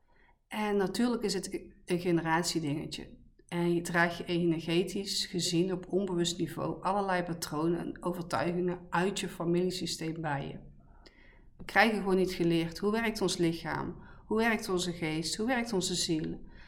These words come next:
Laat staan, hoe werken deze samen? En als jij echt eerlijk bent, hoe vaak voel jij angst om te falen? Hoe vaak voel jij, eh, het gevoel om niet goed genoeg te zijn, om ergens niet aan te voldoen?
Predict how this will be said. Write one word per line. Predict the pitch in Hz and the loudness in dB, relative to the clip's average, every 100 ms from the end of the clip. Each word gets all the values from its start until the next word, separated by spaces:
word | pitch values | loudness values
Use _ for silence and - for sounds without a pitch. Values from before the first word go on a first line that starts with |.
| - - | -20 -6
Laat | 165 170 185 185 | 2 4 6 4
staan, | - 147 151 165 190 202 - - | 2 2 4 4 2 -6 -14 -18
hoe | - 185 196 - 208 | -6 0 2 0 -2
werken | 175 175 - 185 | -2 -4 -4 -4
deze | 156 156 170 | -2 -2 0
samen? | 165 - 196 185 190 151 - - - - - - - - - - - | 2 4 4 4 4 0 -2 -10 -20 -20 -20 -20 -20 -20 -20 -20 -12
En | 214 214 202 196 202 | -4 -2 0 -2 -4
als | 196 196 | -4 -2
jij | 202 202 | -2 -2
echt | 226 - | -4 -4
eerlijk | - 226 208 170 | 0 0 2 -2
bent, | 156 160 - | -2 -4 -4
hoe | 190 233 | 0 0
vaak | 233 180 190 185 | 2 0 0 -4
voel | - 208 208 | -4 0 2
jij | 185 175 180 | 2 2 0
angst | - 175 175 - | 0 0 0 -2
om | 175 | -4
te | 170 | -4
falen? | 160 - 165 165 160 175 175 - - - - - - - | -10 -8 -4 -4 -4 -8 -10 -18 -20 -20 -20 -20 -20 4
Hoe | 233 285 | 6 8
vaak | 214 190 190 | 6 6 4
voel | - 214 220 | 0 2 4
jij, | 160 156 170 214 - - - - - | 4 2 0 -6 -12 -20 -20 -20 -16
eh, | 175 185 | -12 -8
het | 180 | -6
gevoel | - 170 190 185 | -6 -2 0 0
om | 185 175 170 | 2 4 6
niet | 180 220 - | 6 6 0
goed | - 196 | -4 -4
genoeg | - 170 175 175 | 2 6 6 2
te | - | -4
zijn, | 151 165 143 165 175 - | -2 -2 -4 -4 -6 -2
om | 185 190 | 0 0
ergens | 190 185 180 - | 0 0 0 0
niet | 165 165 190 233 202 | 4 4 4 4 2
aan | 185 | 0
te | 175 170 | 0 -4
voldoen? | 175 165 165 190 165 170 - | -2 -2 2 4 4 2 -6